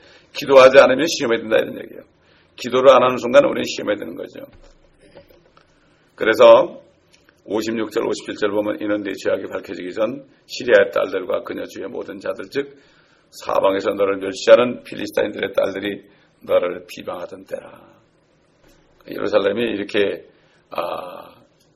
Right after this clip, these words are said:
음란한 행위를 하면서, 하나님을 거역하면서도, 아, 교만하고, 아, 이렇게 있을 때, 아, 아직까지 징벌이 떨어지지 않았단 말이에요.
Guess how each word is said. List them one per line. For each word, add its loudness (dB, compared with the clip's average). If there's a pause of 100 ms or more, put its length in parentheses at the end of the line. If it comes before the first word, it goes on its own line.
(560)
음란한 2
행위를 -4
하면서, -6
하나님을 -6 (180)
거역하면서도, -2 (600)
아, -16 (120)
교만하고, -2 (300)
아, -10
이렇게 -12
있을 -14
때, -10 (640)
아, -20 (1080)
아직까지 2
징벌이 -2
떨어지지 2
않았단 -8
말이에요. -18